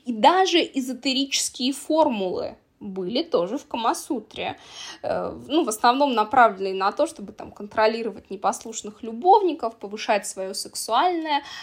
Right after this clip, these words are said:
э, мастерство. То есть, собственно, только,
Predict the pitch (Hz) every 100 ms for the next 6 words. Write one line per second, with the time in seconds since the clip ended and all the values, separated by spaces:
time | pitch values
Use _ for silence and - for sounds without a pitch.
0 | - - 202 208 214 220 - 214 - -
1 | 208 202 190 - _ 247 220 226 - -
2 | - 285 277 - 233 214 185 - _ 226
3 | 359 427